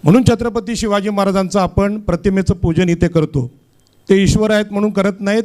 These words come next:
तर त्यांनी माणसाचा न्याय केला. याच्यानंतर पेशवाईमध्ये हे अधिकार गेले आणि कोकणामध्ये खोती आली आणि या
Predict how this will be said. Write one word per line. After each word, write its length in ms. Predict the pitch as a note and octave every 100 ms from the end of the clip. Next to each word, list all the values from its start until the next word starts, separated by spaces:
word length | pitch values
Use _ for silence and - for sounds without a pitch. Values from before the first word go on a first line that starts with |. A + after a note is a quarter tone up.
| A3+
तर 100 | G3+
त्यांनी 260 | F#3+ G3
माणसाचा 520 | A3 F3 E3+ F3+ F3+ F#3
न्याय 200 | D#3+ D#3
केला. 280 | D3+ B2+ - _ _ _ _ _ _ - - _ _ -
याच्यानंतर 500 | F3 A#3+ B3 A#3+ B3
पेशवाईमध्ये 760 | G#3+ A3+ A3 B3 C4 B3+ A#3+
हे 60 | B3
अधिकार 400 | A#3 A#3 A#3 A#3+
गेले 540 | G#3+ G#3+ G#3+ D#3+ - _ _ _ _ _ _ -
आणि 180 | F3 G3
कोकणामध्ये 640 | G3+ F#3+ A3 A3+ A3+ A3+
खोती 440 | A#3 F#3+ F3+ A#3
आली 240 | F#3 D3+ E3 - _ _ _ _ _ _ _ _ _
आणि 140 | E3+
या 100 | A3+